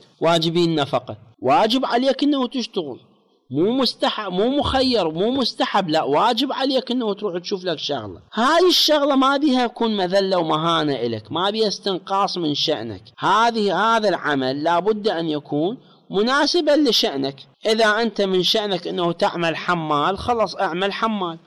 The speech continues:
من شأنك تكون صائغ للذهب، روح صير صائغ ذهب، تاجر، بقال، شو، شنو، شنو الشيء اللي يناسبك،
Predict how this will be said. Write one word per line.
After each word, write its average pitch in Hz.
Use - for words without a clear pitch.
من 196
شأنك 226
تكون 208
صائغ 160
للذهب، 151
روح 208
صير 214
صائغ 185
ذهب، 143
تاجر، 175
بقال، 180
شو، 214
شنو، 226
شنو 262
الشيء 240
اللي 233
يناسبك، 220